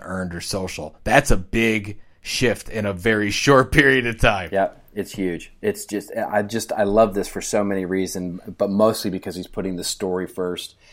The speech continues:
Speaker 2: and centralizing it and then figuring out the right channels to tell this, to create his inspiration points. I, that, I mean, it's just, it's wonderful.
Speaker 1: Very good. Great article. And I think that's it. So, uh,
Speaker 2: yeah. So
Speaker 1: so
Speaker 2: where, I'm in, I'm in Kansas City. I'm gonna be hanging out here in,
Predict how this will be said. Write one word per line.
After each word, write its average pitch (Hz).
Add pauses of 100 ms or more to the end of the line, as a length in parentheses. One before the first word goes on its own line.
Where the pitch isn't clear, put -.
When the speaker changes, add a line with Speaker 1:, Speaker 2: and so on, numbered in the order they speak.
(140)
Speaker 2:
and 95
centralizing 90
it 85
and 92
then 87
figuring 95
out 87
the -
right 85
channels 85
to -
tell 90
this, 82
to -
create 90
his 87
inspiration 87
points. 71
I, 85 (180)
that, 90
I 80
mean, 87
it's 85
just, - (480)
it's -
wonderful. 80 (140)
Speaker 1:
Very 92
good. 113
Great 107
article. 120
And 101
I 104
think 175
that's 139
it. 220
So, 123
uh, 127
Speaker 2:
yeah. 196
So 139
Speaker 1:
so 127
Speaker 2:
where, 160
I'm 131
in, 143
I'm 131
in 147
Kansas 135
City. 139
I'm 120
gonna 123
be 120
hanging 123
out 131
here 113 (100)
in, 101